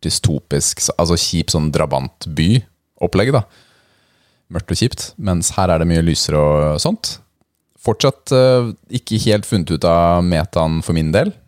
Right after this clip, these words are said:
etter de få kampene jeg spilte. Jeg, jeg spilte med bar,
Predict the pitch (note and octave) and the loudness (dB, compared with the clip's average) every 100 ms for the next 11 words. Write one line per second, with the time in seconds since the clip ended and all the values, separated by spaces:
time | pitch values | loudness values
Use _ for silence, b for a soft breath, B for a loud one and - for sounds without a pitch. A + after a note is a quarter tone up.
0 | - D#2+ F2+ E2+ E2 D#2+ - D#2 - D2+ | -8 -4 -2 0 0 0 0 -2 -2 -4
1 | D#2+ D2 - - B2 D#3 - _ _ _ | -4 -4 -4 -2 -2 -2 -6 _ _ _
2 | _ F#2 F#2 - - A#2 G2+ F2+ F2 E2 | _ -2 0 0 -2 0 0 0 0 0
3 | F#2 B2 | 2 2